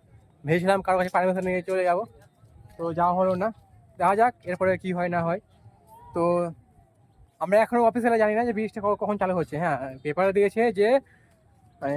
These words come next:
আগস্টে চালু হচ্ছে, মনে হচ্ছে পনেরো আগস্টে চালু, মানে, একটা সেই, একটা, মানে,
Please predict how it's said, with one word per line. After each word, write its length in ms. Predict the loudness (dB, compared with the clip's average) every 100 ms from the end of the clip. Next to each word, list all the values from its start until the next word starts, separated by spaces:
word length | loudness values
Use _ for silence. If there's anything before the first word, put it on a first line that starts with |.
| -2
আগস্টে 380 | 0 0 -4 -2
চালু 180 | -2 0
হচ্ছে, 300 | -2 -4 -6 -6 _ _ _ -4
মনে 140 | 0
হচ্ছে 160 | 0 0 -2
পনেরো 200 | 2 2
আগস্টে 240 | 2 -2
চালু, 220 | -2 0 2 2
মানে, 160 | 0 -4 -4
একটা 160 | 0 2 2
সেই, 200 | 0 0 -2 -8 _ _ _ _ _ _ _ _ -20 -18
একটা, 240 | -10 0 2 4
মানে, 160 | 2